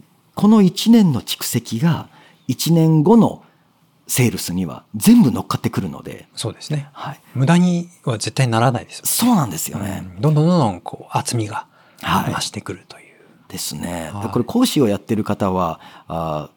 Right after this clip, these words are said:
Speaker 1: 多分ね、もう長くやってる方は経験済みと思うんですが、
Speaker 2: うん。
Speaker 1: もう最初の頃は次回の準備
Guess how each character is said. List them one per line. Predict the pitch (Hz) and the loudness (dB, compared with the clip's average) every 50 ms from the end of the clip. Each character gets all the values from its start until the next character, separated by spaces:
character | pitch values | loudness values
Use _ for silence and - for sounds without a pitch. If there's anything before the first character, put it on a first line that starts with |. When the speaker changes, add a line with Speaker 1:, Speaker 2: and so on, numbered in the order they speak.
| _ _ _ - | _ _ _ 0
Speaker 1:
多 | - 170 | 0 0
分 | 95 85 | 0 0
ね、 | 87 92 - | -6 -6 -4
も | 123 143 | -4 -4
う | 127 | 0
長 | - 196 226 220 | 2 2 2 2
く | - - 120 | 2 0 -2
や | 107 | -2
っ | |
て | - - 113 | 0 -4 -6
る | 107 104 | -4 -4
方 | 113 107 - 165 | -6 -4 -2 0
は | 139 110 85 76 - | 0 0 0 -2 -4
経 | - 131 117 | -2 0 0
験 | 110 139 117 107 | 4 4 4 4
済 | 92 104 | 2 0
み | 101 95 90 82 - _ _ _ _ _ 123 | -2 -2 -2 -4 -6 _ _ _ _ _ -6
と | 113 113 98 | -2 -2 0
思 | 104 113 95 | 0 0 0
う | 85 | -2
ん | 76 | -6
で | - - | -10 -12
す | - - | -14 -14
が、 | 82 76 69 | -12 -12 -12
Speaker 2:
う | |
ん。 | - | -14
Speaker 1:
も | _ _ - - - - - - - - - - _ - - 139 | _ _ -20 -20 -18 -18 -18 -20 -20 -20 -20 -20 _ -6 -4 -4
う | |
最 | - - - 160 196 | -4 -2 -2 -2 0
初 | 190 - - - 208 | -2 -2 0 0 2
の | 202 190 | 0 0
頃 | - - 190 180 147 120 | 0 0 2 2 2 2
は | 101 98 92 85 78 - _ _ _ _ _ _ _ _ | 2 0 -2 -2 -4 -8 _ _ _ _ _ _ _ _
次 | - 117 131 175 | -6 -4 -4 -4
回 | 170 - 165 139 110 92 | 0 0 0 2 2 0
の | 87 85 76 67 - _ _ - | -2 -6 -8 -12 -14 _ _ -8
準 | 101 113 131 120 110 - | -2 0 0 0 0 -4
備 | 78 73 | -8 -12